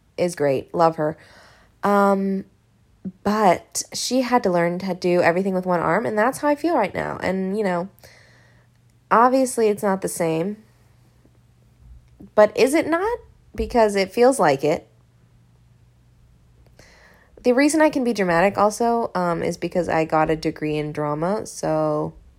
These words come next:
I feel like I have to, like, disclaimer that. I absolutely do not. That just makes me, uh, really annoying. <sighs> Do you ever say something and then wish you didn't say it?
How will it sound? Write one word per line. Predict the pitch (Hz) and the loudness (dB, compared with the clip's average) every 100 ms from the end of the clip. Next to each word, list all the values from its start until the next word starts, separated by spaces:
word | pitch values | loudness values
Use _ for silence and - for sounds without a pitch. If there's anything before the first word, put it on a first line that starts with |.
| _ _ _ _ _ _ _ _ _ _ - | _ _ _ _ _ _ _ _ _ _ -14
I | 175 | -12
feel | - 180 165 | -8 -4 -2
like | 160 160 156 | -2 -4 -6
I | 160 156 185 - | -6 -6 -8 -12
have | 185 - | -12 -10
to, | 92 - | -12 -10
like, | - 90 | -12 -10
disclaimer | 87 87 - 87 185 208 | -10 -10 -10 -10 -8 -8
that. | 208 233 240 - _ _ _ _ _ _ _ _ _ _ _ _ _ _ _ _ _ _ _ _ - | -8 -6 -8 -10 _ _ _ _ _ _ _ _ _ _ _ _ _ _ _ _ _ _ _ _ -4
I | 180 | 0
absolutely | 170 165 - 156 151 | 0 -2 -4 -6 -6
do | 139 | -6
not. | 127 95 | -6 -4
That | 135 | -4
just | - - | -4 -6
makes | 156 - | -6 -6
me, | 151 - _ - | -8 -10 _ -10
uh, | 170 | -4
really | 170 175 160 | 2 2 2
annoying. | 156 131 90 170 185 _ _ _ _ _ _ _ - - - - - - - - - _ _ _ _ - | 0 -4 -4 -10 -12 _ _ _ _ _ _ _ -20 -20 -20 -20 -20 -20 -20 -20 -20 _ _ _ _ -8
<sighs> | |
Do | 240 240 233 214 | -4 -2 -2 2
you | 262 | 2
ever | 269 | 2
say | - 208 214 | 0 0 0
something | 202 220 208 233 226 | 0 -4 -2 -2 0
and | 208 | -2
then | 185 175 | -2 -2
wish | 190 - | -4 -4
you | 185 170 | -4 -4
didn't | 180 175 170 | -4 -4 -4
say | 175 156 156 175 | -2 0 2 2
it? | 202 | 0